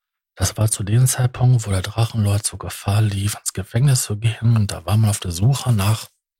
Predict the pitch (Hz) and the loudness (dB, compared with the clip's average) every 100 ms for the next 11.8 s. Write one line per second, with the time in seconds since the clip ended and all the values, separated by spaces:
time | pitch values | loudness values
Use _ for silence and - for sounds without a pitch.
0 | _ _ _ _ - 92 90 110 143 131 | _ _ _ _ -2 -2 4 6 6 6
1 | 135 131 120 117 104 95 _ _ _ _ | 6 6 6 6 4 -2 _ _ _ _
2 | _ _ _ _ - 139 123 120 120 113 | _ _ _ _ -2 4 6 8 8 6
3 | 110 107 - - - 104 - - 95 107 | 4 2 -4 -10 0 0 0 -6 -6 -4
4 | 90 - - - - _ _ _ _ _ | -4 0 0 0 -6 _ _ _ _ _
5 | _ _ _ _ _ _ _ _ _ _ | _ _ _ _ _ _ _ _ _ _
6 | _ _ _ 139 107 85 90 98 107 92 | _ _ _ 0 0 0 -6 -8 -8 -6
7 | 104 104 - _ _ _ _ - _ - | -6 -12 -18 _ _ _ _ -20 _ -4
8 | 101 110 107 104 95 107 107 98 92 101 | 0 2 2 2 0 0 0 0 -2 -2
9 | 95 98 87 101 - 120 135 - 135 135 | -4 -6 -4 -4 -2 0 0 -2 0 2
10 | 139 104 101 117 110 117 113 110 110 110 | 0 -4 -6 0 2 2 2 2 2 0
11 | 95 110 110 - 113 113 113 110 | -2 -2 -2 -2 0 2 0 -2